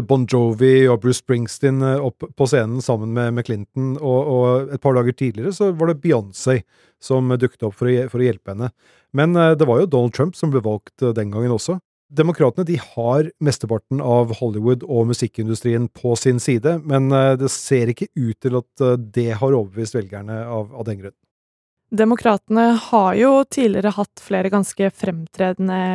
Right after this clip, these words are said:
Speaker 2: skikkelser. De har hatt, eh, Kamala Harris, som jo tapte for Trump ved forrige valg, Bernie Sanders, Nancy Pelosi, for å nevne noen. Hvorfor virker det så stille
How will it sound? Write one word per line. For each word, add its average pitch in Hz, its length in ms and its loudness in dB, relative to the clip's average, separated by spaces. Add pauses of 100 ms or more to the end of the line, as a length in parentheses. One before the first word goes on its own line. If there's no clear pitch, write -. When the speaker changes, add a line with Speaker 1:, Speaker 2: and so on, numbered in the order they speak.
Speaker 2:
skikkelser. 214 760 -4
De 202 120 -2
har 190 260 0
hatt, - 240 -10
eh, 196 260 2
Kamala 190 380 0
Harris, 190 360 0
som - 280 -2
jo 202 120 2
tapte - 380 -8
for 190 240 -2
Trump 185 380 -4
ved 180 340 -2
forrige 185 300 -2
valg, 269 340 2 (580)
Bernie 226 360 4
Sanders, 214 800 2
Nancy 202 420 0
Pelosi, 202 800 -2
for 208 120 0
å 208 100 4
nevne 196 180 2
noen. 202 380 2 (880)
Hvorfor 294 540 0
virker 247 380 -4
det 196 120 0
så 247 240 -4
stille 202 800 -4